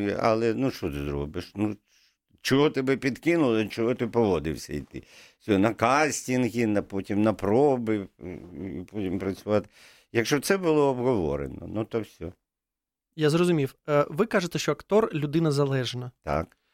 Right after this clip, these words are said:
Speaker 2: Е, у вас, е, велика кар'єра, ви змінювали театри, ви грали у фільмах.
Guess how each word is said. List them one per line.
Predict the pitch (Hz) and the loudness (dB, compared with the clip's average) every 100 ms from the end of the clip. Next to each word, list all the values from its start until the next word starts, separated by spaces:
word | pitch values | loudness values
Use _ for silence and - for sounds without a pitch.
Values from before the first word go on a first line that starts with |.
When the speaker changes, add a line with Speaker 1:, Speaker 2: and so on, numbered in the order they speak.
| _ _ | _ _
Speaker 2:
Е, | 147 135 131 | 2 4 4
у | 131 - | 2 -4
вас, | 135 160 196 - - | -2 0 2 -2 0
е, | 143 131 123 | 0 2 -2
велика | 123 156 165 | 0 2 2
кар'єра, | 147 131 127 127 123 | 0 0 0 -2 0
ви | 147 | 0
змінювали | 135 127 117 113 113 | 0 -4 -4 -4 -8
театри, | - 147 196 196 151 139 | -2 2 2 2 0 0
ви | 131 | -2
грали | 123 131 123 120 | -2 -4 -2 -6
у | 120 120 123 120 120 | -6 -8 -8 -8 -8
фільмах. | - 202 175 147 143 - | -2 2 4 4 2 -2